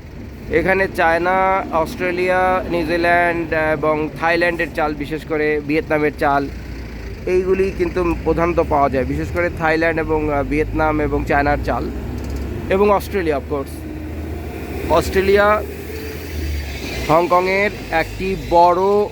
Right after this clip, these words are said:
আহ, source of food বলা যেতে পারে। যেমন ধরুন বিফ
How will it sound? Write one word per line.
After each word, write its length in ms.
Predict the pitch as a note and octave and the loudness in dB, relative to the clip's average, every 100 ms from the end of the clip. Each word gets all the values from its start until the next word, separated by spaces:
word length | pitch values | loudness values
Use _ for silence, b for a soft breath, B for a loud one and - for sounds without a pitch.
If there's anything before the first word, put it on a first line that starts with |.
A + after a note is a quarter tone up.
| - - - - - - - - - - - - - - - - | -6 -16 -16 -16 -18 -18 -20 -20 -18 -16 -16 -14 -14 -12 -10 0
আহ, 380 | C3 C#3 C#3 C#3 B2+ - - - - - - - - | 2 4 4 0 -2 -12 -16 -16 -16 -16 -14 -14 -2
source 280 | G#3+ G#3+ - | 2 2 4
of 300 | F3 D#3+ - | 2 2 2
food 160 | F3 C3 - - A2+ | 0 0 -4 -16 -4
বলা 240 | C#3+ C#3+ C#3 | 0 2 0
যেতে 200 | B2+ C3 | -2 -6
পারে। 220 | A#2+ A2+ G2+ - - - - - - - | -6 -8 -12 -14 -14 -14 -14 -14 -14 -6
যেমন 240 | - E3+ F3 | 2 4 4
ধরুন 180 | F3 E3+ | 2 0
বিফ 300 | C#3+ F3+ | 0 0